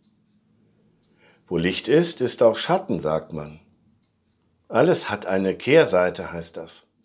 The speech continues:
Irgendwie denke ich seit Corona darüber nach, ob nicht doch das Ganze eine Botschaft hat. Vielleicht war unser Licht zu grell,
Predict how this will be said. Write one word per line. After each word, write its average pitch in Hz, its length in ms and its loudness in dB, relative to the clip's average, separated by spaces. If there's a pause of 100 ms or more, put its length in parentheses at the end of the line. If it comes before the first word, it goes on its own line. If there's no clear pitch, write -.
(960)
Irgendwie 127 500 -2
denke 127 340 2
ich 117 200 -6
seit 107 240 2
Corona 117 560 2
darüber 110 440 4
nach, 101 380 0 (1120)
ob 113 200 -2
nicht 120 220 0
doch 120 100 2
das 104 220 -2
Ganze 110 360 -2
eine 104 180 -2
Botschaft 85 560 -8
hat. - 280 -20 (1160)
Vielleicht 107 440 2
war 107 220 2
unser 107 260 -2
Licht 95 380 -6
zu - 180 -16
grell, 85 420 -4